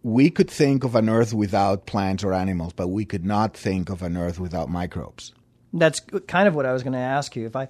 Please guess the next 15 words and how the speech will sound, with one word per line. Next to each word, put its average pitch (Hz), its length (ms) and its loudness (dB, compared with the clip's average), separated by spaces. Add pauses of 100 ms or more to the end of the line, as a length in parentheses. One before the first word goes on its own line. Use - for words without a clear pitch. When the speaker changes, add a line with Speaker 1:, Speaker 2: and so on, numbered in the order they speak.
(280)
Speaker 2:
if 151 120 -6
we 165 80 0
had 170 260 8
to 135 180 2
substitute 147 800 -2
or 117 120 0
remove 143 500 4
some 147 220 0
of 131 60 0
those 123 220 -2
things 131 240 0
from 123 140 -2
the 113 80 -2
food 151 300 2
web, 113 360 -4